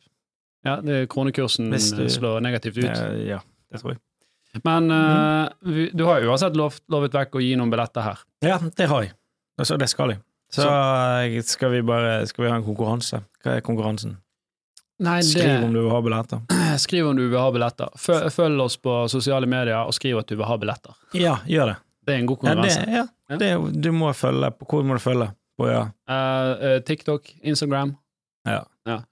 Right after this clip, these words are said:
Speaker 1: Økonomi-,
Speaker 2: Skriv, jeg vil ha bill-
Speaker 1: Økonomiamatørene.
Speaker 2: jeg vil ha billetter til, eh,
Speaker 1: Jan Tore sitt show.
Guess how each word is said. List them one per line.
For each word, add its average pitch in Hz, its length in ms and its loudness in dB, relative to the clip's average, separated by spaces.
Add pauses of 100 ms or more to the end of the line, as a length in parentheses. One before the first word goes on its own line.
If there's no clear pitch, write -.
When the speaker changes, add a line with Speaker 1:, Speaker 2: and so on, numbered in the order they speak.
Speaker 1:
Økonomi-, 143 80 0
Speaker 2:
Skriv, 143 380 4
jeg 143 220 4
vil 147 120 4
ha 143 60 6
bill- 160 140 6
Speaker 1:
Økonomiamatørene. 135 540 2 (100)
Speaker 2:
jeg 151 160 2
vil 139 140 2
ha 123 180 2
billetter 120 420 -2
til, 107 380 -2 (160)
eh, 98 400 -2
Speaker 1:
Jan 110 120 0
Tore 110 220 -2
sitt 110 120 -6
show. - 180 -8